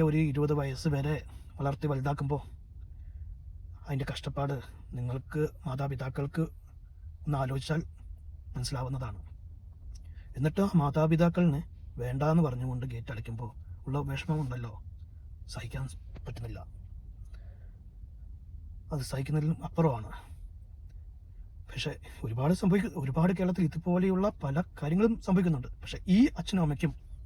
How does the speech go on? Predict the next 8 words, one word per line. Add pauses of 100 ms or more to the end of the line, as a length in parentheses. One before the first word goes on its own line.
(340)
സംഭവിച്ചത്, (3250)
ഗേറ്റിൽ
നിന്ന്
പുറത്താക്കിയ (460)
ഉടനെ,
അല്ലെങ്കിൽ (220)
ഒരു, (460)
ഉം,